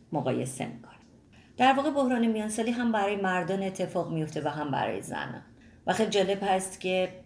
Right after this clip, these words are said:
در روزگار الان به همون اندازه که خانوم‌ها نگران تغییر ظاهر، زیبایی و شرایط بدنشون هستن، آقایون هم به همون اندازه نگران این وضعیت هستن.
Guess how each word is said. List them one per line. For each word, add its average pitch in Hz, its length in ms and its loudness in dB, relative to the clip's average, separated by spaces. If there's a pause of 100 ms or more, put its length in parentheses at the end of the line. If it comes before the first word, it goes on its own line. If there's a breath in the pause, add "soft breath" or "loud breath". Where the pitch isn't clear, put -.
(140)
در 170 140 6
روزگار 160 520 2
الان 156 600 0 (760 loud breath)
به 180 60 2
همون 240 420 2
اندازه 165 600 2
که 151 400 -2
خانوم‌ها 175 760 -4 (320 loud breath)
نگران 190 920 0
تغییر 214 640 -2
ظاهر، 165 680 0 (400 soft breath)
زیبایی 156 840 2
و 175 120 2
شرایط 180 600 -2
بدنشون 156 640 -2
هستن، 170 560 -4 (480 soft breath)
آقایون 185 520 2
هم 202 320 -2
به 175 80 -4
همون 175 340 -4
اندازه 151 520 0
نگران 151 540 -2
این 143 220 -4
وضعیت - 640 -6
هستن. - 320 -8